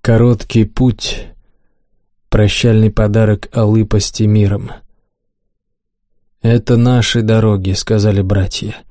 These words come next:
«Их не открыть, если ты чужак. Уходите и не возвращайтесь больше.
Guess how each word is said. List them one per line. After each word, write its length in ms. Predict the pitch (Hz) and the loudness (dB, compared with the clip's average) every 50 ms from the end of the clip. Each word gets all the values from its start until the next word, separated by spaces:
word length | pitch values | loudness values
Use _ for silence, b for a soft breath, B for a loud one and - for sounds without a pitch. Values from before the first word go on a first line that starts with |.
| _ _ _ _ _ _ _ _ _ _ _ _ _ _ _ | _ _ _ _ _ _ _ _ _ _ _ _ _ _ _
«Их 280 | - 120 127 113 - - | 0 0 0 0 0 0
не 120 | 127 127 | 0 2
открыть, 600 | 127 127 117 - - - 143 143 139 120 - - | 2 2 0 -2 -2 0 0 2 2 0 0 0
если 360 | 110 110 104 - - 117 113 | 0 0 0 0 0 -2 -2
ты 200 | - - 117 107 | 0 0 -2 -2
чужак. 840 | 95 - - 120 113 110 104 98 101 98 92 90 - - - - - - - _ _ _ _ _ _ _ _ _ _ _ _ _ _ _ _ _ _ _ _ - | -2 -2 -2 0 0 2 2 2 0 0 -2 -2 -6 -10 -16 -16 -18 -20 -20 _ _ _ _ _ _ _ _ _ _ _ _ _ _ _ _ _ _ _ _ -6
Уходите 960 | - 107 101 92 - - 113 107 101 101 110 123 131 127 - - 135 127 - - - - - _ _ _ _ _ _ _ _ _ _ _ _ _ | -2 -2 -2 -2 0 0 0 0 2 2 2 0 0 0 0 -2 -2 -2 -2 -6 -16 -20 -20 _ _ _ _ _ _ _ _ _ _ _ _ _
и 160 | _ - 127 | _ -2 0
не 140 | 131 131 131 | 2 4 4
возвращайтесь 1000 | 131 127 120 117 120 120 120 110 101 - - 117 110 110 110 104 - 113 101 95 | 4 4 4 2 2 2 2 2 0 -2 0 0 2 2 2 0 0 -2 -2 -2
больше. 580 | 95 95 104 104 101 92 - - - - - | -2 0 0 0 0 0 -2 -6 -10 -10 -12